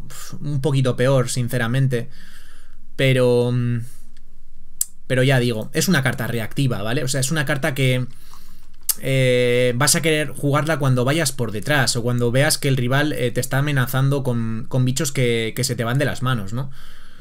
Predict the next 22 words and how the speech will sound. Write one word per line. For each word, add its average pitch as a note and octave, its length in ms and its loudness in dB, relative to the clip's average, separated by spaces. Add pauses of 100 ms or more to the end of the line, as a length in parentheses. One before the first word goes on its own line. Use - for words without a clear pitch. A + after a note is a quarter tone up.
(180)
Es, C3+ 220 -2
es C3+ 140 -2
para G#2+ 260 -2
eso, A#2+ 300 0 (200)
pero A#2 220 -4
no C3 160 2
es C#3 80 0
para B2 220 0
jugarla A2 560 -2
en G#2+ 80 -4
plan A2 160 -2
a G#2 100 -4
tempo, A2 580 -2
eh, G#2 200 -4
o, A#2 160 -2
o B2 200 -2
en A#2 60 -2
cualquier A#2+ 320 -2
tipo B2 200 0
de G#2+ 60 -2
circunstancia, B2+ 600 -2
no. A2 280 -2